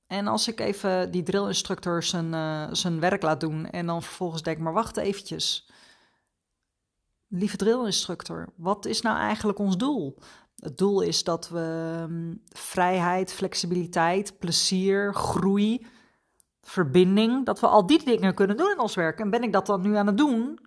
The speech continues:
Hè, wat, waar, waar ontbreekt het hem in? Ik geloof er niet in dat als je aan het uitstellen bent, dat je maar een manier moet vinden om het niet uit te stellen en te doen. Zo'n soort van eat the frog-achtige methode met,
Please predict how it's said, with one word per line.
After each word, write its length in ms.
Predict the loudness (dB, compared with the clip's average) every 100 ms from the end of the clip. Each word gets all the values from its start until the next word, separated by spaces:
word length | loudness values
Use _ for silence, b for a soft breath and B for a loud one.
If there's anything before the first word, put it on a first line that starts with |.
| -2
Hè, 200 | 0 0 0 4
wat, 240 | 6 6 10
waar, 400 | 12 12 8 8
waar 220 | 8 8
ontbreekt 420 | 6 4 2 2
het 120 | -6
hem 140 | -8 -6
in? 240 | -10 -14 B B B
Ik 160 | -6 -4
geloof 380 | 2 4 4
er 100 | 2
niet 100 | 0
in 140 | 0 -4
dat 140 | -6
als 120 | -4
je 80 | -2
aan 60 | 0
het 80 | 4
uitstellen 500 | 2 2 0 0 0
bent, 400 | -2 -2 -6 -4
dat 180 | -4
je 80 | -2
maar 240 | -2 0 0
een 60 |
manier 260 | 2 2 2
moet 200 | 2 0
vinden 440 | 0 0 0 0
om 120 | -2
het 100 | -2
niet 180 | -2 0
uit 200 | 2 0
te 60 | -2
stellen 300 | -4 -2 -2
en 100 | -4
te 120 | -6
doen. 240 | -6 -6
Zo'n 200 | -8 -6
soort 240 | -4 -4 -4
van 180 | -6 0
eat 180 | 2 2
the 100 | 0
frog-achtige 760 | 0 0 0 -2 -4 -4 -6
methode 500 | -6 -4 0 0 0
met, 420 | -2 -4 -6 -12